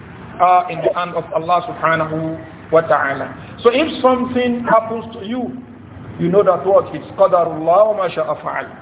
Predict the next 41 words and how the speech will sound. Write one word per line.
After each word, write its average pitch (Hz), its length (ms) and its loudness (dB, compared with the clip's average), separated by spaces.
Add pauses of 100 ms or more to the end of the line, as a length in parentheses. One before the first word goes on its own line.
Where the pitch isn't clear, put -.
(340)
This 180 100 -2
is 170 160 -6
the 160 60 -2
Qadar 190 320 4
of - 180 0
Allah. 190 640 -4 (280)
And 156 220 -4
what 208 160 6 (140)
Allah 196 320 2
wills, 208 640 -6 (140)
it 160 140 -8
does. 151 240 -2 (840)
But 220 200 4
for 220 160 4
you 262 120 0
to 226 140 0
say 220 140 2
you 208 80 -6
put 214 220 -6
trust 208 260 2
in 190 120 -10
Allah 202 600 2 (140)
and - 80 -4
you 165 100 -4
don't 196 240 -2
do 190 140 -6
the 180 120 0
right 180 280 2
thing, 165 300 -8
this 180 100 -8
is 156 160 -10
wrong. 147 400 0 (640)
So 202 100 6
we 208 60 8
are 190 200 2
saying 247 240 0
this 226 200 -6 (760)
to 170 100 -6
know 190 140 0
that 175 380 2
the 170 340 0